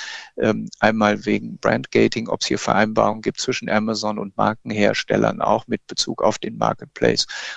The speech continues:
Und wir gucken uns Apple sehr genau an. Ähm, und zwar hier die Tracking-Regelungen für, äh, Dritt-Apps. Möglicherweise haben wir es hier mit einer Selbstbevorzugung beim Tracking durch Apple zu tun. Auch das prüfen wir im Moment.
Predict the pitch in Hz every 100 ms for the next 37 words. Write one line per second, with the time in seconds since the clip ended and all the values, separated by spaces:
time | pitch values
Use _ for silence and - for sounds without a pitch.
0 | - - 143 147 151 147 135 139 147 151
1 | 117 117 110 110 107 107 107 110 135 135
2 | - - - - - 127 117 117 117 117
3 | 117 - 117 - 120 120 - 127 127 127
4 | 123 113 113 - - - - - 113 110
5 | 110 110 113 113 107 107 107 101 - 110
6 | 104 101 - - - - 131 190 - 120
7 | - - - - - - - _ - 131
8 | 143 127 123 110 110 113 117 113 - _
9 | _ _ - 120 120 - 117 113 107 110
10 | 104 110 110 - 104 - 107 104 - 107
11 | 98 98 - 104 107 - - 110 - 113
12 | 101 104 104 - - 98 113 - - -
13 | 113 110 110 101 - 101 - 98 98 -
14 | - - 170 - - -